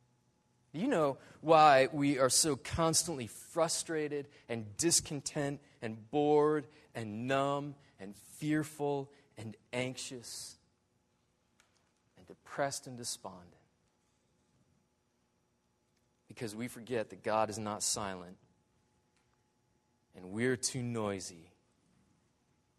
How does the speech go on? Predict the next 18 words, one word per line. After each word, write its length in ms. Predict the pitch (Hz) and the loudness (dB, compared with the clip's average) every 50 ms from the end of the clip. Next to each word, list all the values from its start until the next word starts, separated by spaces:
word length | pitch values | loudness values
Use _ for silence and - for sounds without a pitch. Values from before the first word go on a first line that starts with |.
| _ _ _ _ _ _ _ _ _ _ _ _ _ _ _ _ _ | _ _ _ _ _ _ _ _ _ _ _ _ _ _ _ _ _
But 100 | - 107 | -10 -4
what 140 | 123 165 175 | -2 -2 -2
if 120 | 165 - | -2 -4
we 60 | 165 | 0
started 540 | 156 - - - 180 160 151 147 139 131 117 | 0 2 2 4 2 2 2 2 0 -4 -8
to 140 | - - 131 | -8 -8 -8
remember, 840 | 117 117 113 113 110 110 107 110 110 110 107 95 95 95 95 92 - _ _ _ _ _ _ _ _ _ _ _ _ _ - | -8 -8 -8 -8 -6 -6 -6 -4 -4 -6 -6 -8 -10 -10 -12 -14 -18 _ _ _ _ _ _ _ _ _ _ _ _ _ -16
and 140 | 101 98 98 | -16 -12 -8
Jesus 480 | - - 147 160 156 135 156 156 - - | -6 -4 -2 -2 -4 -4 -6 -6 -8 -10
became 500 | - - - - - - 139 139 143 131 | -12 -16 -16 -14 -10 -8 -6 -6 -6 -6
for 240 | - - 135 131 - - | -6 -6 -6 -4 -2 -2
us 340 | 123 123 117 107 - - - - | -2 -2 -2 -2 -4 -6 -6 -6
the 140 | 117 117 110 | -8 -6 -6
effective 760 | 110 107 - - - - - 151 135 135 - - 139 117 104 | -6 -6 -8 -14 -12 -4 -2 -2 -2 -2 -4 -10 -12 -12 -12
word 520 | 113 113 117 113 107 104 101 101 98 92 85 - _ _ _ _ | -10 -8 -6 -4 -4 -4 -4 -6 -8 -8 -10 -14 _ _ _ _
for 120 | - - 127 | -10 -2 0
every 260 | 127 131 117 117 101 | 0 0 0 -2 -12
trouble 680 | - - - - - 156 151 147 139 147 147 147 139 | -12 -10 -10 -6 -2 -2 -2 -2 -4 -8 -10 -10 -12